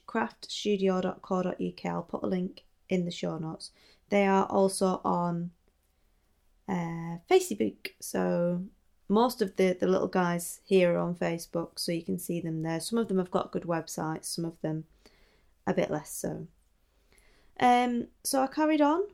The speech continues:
went past Nakhandu Wool Mill, um, decided not to go in there and have any accident with any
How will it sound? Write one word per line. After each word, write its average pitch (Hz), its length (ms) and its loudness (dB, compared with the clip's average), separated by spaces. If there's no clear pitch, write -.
went 247 260 -2
past 262 440 -2
Nakhandu 240 680 0
Wool 214 200 2
Mill, 208 400 0
um, 180 560 0
decided 220 400 2
not 220 200 0
to - 60 -10
go 208 100 4
in 196 140 6
there 185 140 2
and 180 100 0
have 190 160 0
any 185 140 0
accident 180 460 -4
with - 140 -4
any 170 360 -4